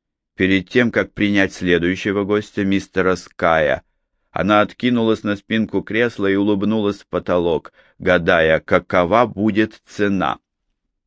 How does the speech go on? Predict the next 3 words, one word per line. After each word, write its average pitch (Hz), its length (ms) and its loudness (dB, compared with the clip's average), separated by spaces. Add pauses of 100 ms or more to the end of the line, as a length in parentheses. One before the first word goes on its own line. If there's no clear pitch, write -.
(1000)
Подопечная 98 880 -2
французского 92 760 -4
государства? 85 1040 -6